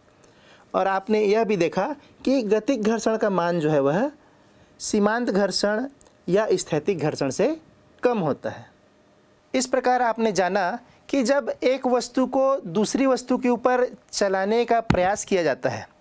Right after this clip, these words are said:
लेकिन वह वस्तु स्थिर ही रहती है, तब उनके संपर्क तलों के मध्य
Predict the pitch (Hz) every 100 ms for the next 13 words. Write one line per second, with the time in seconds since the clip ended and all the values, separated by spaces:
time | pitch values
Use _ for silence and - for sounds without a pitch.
0 | - - - - 202 240 269 294 269 -
1 | 220 233 220 208 - 262 254 240 208 -
2 | 311 285 208 165 160 143 180 254 _ -
3 | - - _ _ - 269 277 - _ _
4 | 233 240 240 254 254 254 - - 208 202
5 | 226 269 269 262 233 226 226 208 214 180
6 | 214 220